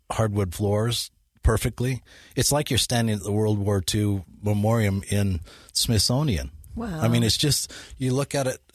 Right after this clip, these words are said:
Speaker 1: the detail is unbelievable. No bathrooms face the hall, so you actually have to walk out of the hall to get, get to a door. So
Speaker 2: Like a
Speaker 1: the, the
Speaker 2: vestibule?
Speaker 1: Yeah.
Speaker 2: Yeah.
Speaker 1: So the details, if you pay attention, are just extraordinary.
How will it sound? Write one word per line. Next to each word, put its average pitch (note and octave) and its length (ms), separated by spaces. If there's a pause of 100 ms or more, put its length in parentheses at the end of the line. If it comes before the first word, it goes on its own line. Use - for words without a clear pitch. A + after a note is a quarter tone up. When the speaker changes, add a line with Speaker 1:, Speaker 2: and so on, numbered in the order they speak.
(140)
Speaker 1:
the B2+ 140
detail A#2+ 760
is G#2 360 (240)
unbelievable. G#2 720 (440)
No A#2 140
bathrooms A#2 580
face A2+ 280
the G#2 100
hall, G#2 320
so A2+ 140
you A#2 100
actually A#2+ 220
have A2+ 140
to G#2+ 80
walk G#2+ 340
out A2+ 180
of G#2+ 80
the G#2+ 60
hall G#2+ 420 (680)
to A2+ 100
get, A2 240 (180)
get A2 220
to A2+ 100
a G#2 60
door. G2 400 (160)
So - 140
Speaker 2:
Like A2+ 80
a A2+ 40
Speaker 1:
the, A2+ 60
the E3 140
Speaker 2:
vestibule? E3 600 (100)
Speaker 1:
Yeah. A3 80 (120)
Speaker 2:
Yeah. F2+ 160 (200)
Speaker 1:
So C3+ 200
the C3 120
details, C3 840 (800)
if B2+ 160
you A#2+ 80
pay B2+ 200
attention, G#2+ 640 (420)
are G#2 140
just G2+ 260
extraordinary. F#2 760